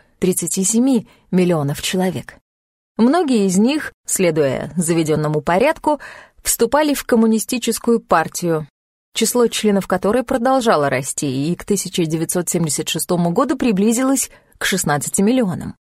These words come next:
В число привилегий, на которые эти люди рассчитывали и которые они ценили, входили пригородная дача, небольшая городская квартира,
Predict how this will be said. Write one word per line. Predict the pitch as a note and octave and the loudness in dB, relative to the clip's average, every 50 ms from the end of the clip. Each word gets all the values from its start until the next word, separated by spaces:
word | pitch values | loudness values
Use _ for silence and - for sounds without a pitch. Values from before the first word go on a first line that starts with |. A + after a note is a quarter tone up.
| _ _ _ _ - | _ _ _ _ -14
В | - | -6
число | - - C4 - E4+ F#4+ | -2 0 0 2 2 2
привилегий, | F4 - D#4 C4+ A#3+ B3 C4+ D#4+ E4 B3 B3 B3 | 2 2 2 2 4 4 4 2 2 2 4 4
на | A3+ A3 G#3 | 4 4 4
которые | - G#3+ - A#3+ A#3+ A#3 A#3 | 2 2 2 4 4 4 4
эти | A3 - A#3 | 4 4 2
люди | A3+ A#3 B3+ G#3+ A3+ | 2 2 2 4 4
рассчитывали | A3 G#3 G#3 F#3+ - - C#4 D4 C4+ C#4 A#3+ B3+ B3 A#3 A3+ | 4 4 2 0 0 0 0 0 0 2 2 4 4 4 4
и | G#3 G3 | 2 2
которые | - F3+ F3 - G3+ G3+ G3 F#3 F#3 | 0 -2 0 2 2 2 4 4 4
они | F#3 G3 G#3 G#3 G3 E3+ - _ _ _ | 4 4 4 2 2 0 -4 _ _ _
ценили, | - - - A#3 G#3 G3+ A3+ B3+ C#4 C4+ D4 C#4 - - - - - - - _ | -4 0 2 4 4 4 4 4 4 2 2 0 -2 -8 -20 -20 -20 -20 -20 _
входили | - - - G3+ G3 F#3 G3 G3+ F#3+ F#3 F3+ | -10 -2 0 2 2 4 4 4 4 4 2
пригородная | F3+ - - G#3 F#3 F#3 F#3 E3+ E3+ D#3 D#3 E3+ E3 D#3+ D#3 | 0 0 0 0 2 2 2 2 2 0 0 -2 -2 -2 -4
дача, | D3 C#3+ - F3 C3+ C3+ - - - A#3+ D4+ - - - - - _ - | -4 -4 -4 -2 -4 -6 -6 -4 -4 -4 -4 -4 -12 -20 -20 -18 _ 0
небольшая | A#3 B3 A#3 C4 C4 C4 - - G4 F4+ D4+ G#3+ | 2 4 4 4 4 2 0 0 2 2 2 2
городская | G3 F#3 F3 E3 - - - F#3 E3+ D#3+ | 2 2 0 0 -2 -4 -2 -2 -2 -2
квартира, | - D#3+ D#3+ D#3 - - - - - C#4 D4+ D#4 D#4 D#4 D4 | -2 -2 -2 -2 -2 -6 -10 -4 0 0 2 4 2 2 0